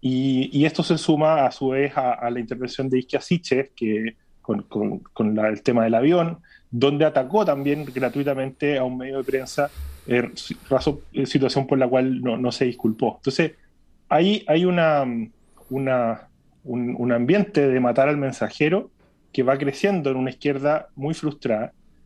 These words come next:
eh, y que, y que es peligroso. La, la, todos sabemos que el,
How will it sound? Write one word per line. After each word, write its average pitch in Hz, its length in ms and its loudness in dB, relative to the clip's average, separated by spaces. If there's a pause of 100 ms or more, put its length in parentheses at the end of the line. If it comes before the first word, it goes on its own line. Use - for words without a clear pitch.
(200)
eh, 123 320 0
y 135 120 -6
que, 135 260 2
y 139 120 -6
que 143 100 -2
es - 60 -2
peligroso. 196 460 0
La, 131 160 0
la, 135 220 -6
todos 160 260 -2
sabemos 156 260 -2
que - 120 -6
el, 123 280 -4